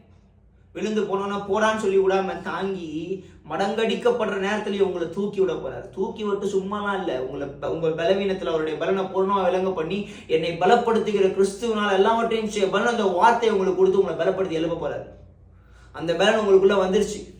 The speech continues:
நீங்க திரும்பி ஆண்டவர்கிட்ட வாங்க. அவர்கிட்ட வந்தா மட்டும்தான் பலன். விழுந்தவங்களை தூக்கி விட அவர் அதிக வல்லவரா இருக்கார். பிரதர், சிஸ்டர், எத்தனை முறை விழுந்தாலும் சரி,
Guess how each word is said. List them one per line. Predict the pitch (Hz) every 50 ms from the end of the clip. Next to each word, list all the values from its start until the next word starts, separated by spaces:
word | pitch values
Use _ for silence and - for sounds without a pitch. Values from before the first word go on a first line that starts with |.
| - -
நீங்க | - 160 160 165
திரும்பி | 165 165 190 196 220 208 190
ஆண்டவர்கிட்ட | 185 196 202 202 190 190 190 175 170
வாங்க. | 170 170 170 151
அவர்கிட்ட | 165 170 180 196 220 220 208 202 240
வந்தா | 226 220 214 214
மட்டும்தான் | 214 202 196 196 208 190
பலன். | 165 165 165 156 143 - - - - - - - -
விழுந்தவங்களை | 165 202 196 190 190 190 190 185 185 185 185 185 -
தூக்கி | 208 214 202 202 202
விட | 196 185 175
அவர் | 170 170 170
அதிக | 175 185 190 214 214 208
வல்லவரா | 196 190 185 190 180 180 180 180
இருக்கார். | 180 160 156 156 151
பிரதர், | 165 190 208 208
சிஸ்டர், | - - - 175 160 - - - - -
எத்தனை | 156 190 240 240 240 233 - 233 226 240
முறை | 247 254 254
விழுந்தாலும் | 226 208 202 190 202 196 190
சரி, | 190 - 160 131 127 -